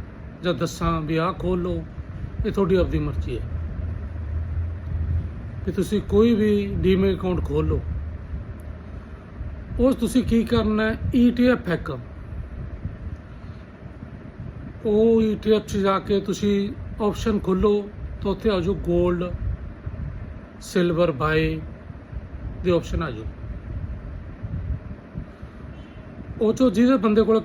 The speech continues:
ਘੱਟ ਪੈਸੇ ਨੇ, ਕੋਈ ਪੰਦਰਾਂ ਹਜ਼ਾਰ ਕਮਾਉਂਦਾ, ਕੋਈ ਵੀਹ ਹਜ਼ਾਰ, ਕੋਈ ਦੋ ਲੱਖ,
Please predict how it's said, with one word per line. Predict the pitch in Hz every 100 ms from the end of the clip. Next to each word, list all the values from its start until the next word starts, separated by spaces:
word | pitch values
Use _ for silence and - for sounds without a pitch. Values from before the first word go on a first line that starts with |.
| 233
ਘੱਟ | 220
ਪੈਸੇ | 190 202 - 202
ਨੇ, | 190 190 185 - -
ਕੋਈ | 196
ਪੰਦਰਾਂ | 202 180 180 180
ਹਜ਼ਾਰ | 196 180
ਕਮਾਉਂਦਾ, | 190 180 175 175
ਕੋਈ | 170 180
ਵੀਹ | 143 214 202
ਹਜ਼ਾਰ, | 190 175
ਕੋਈ | - 165
ਦੋ | 170
ਲੱਖ, | 165 170 165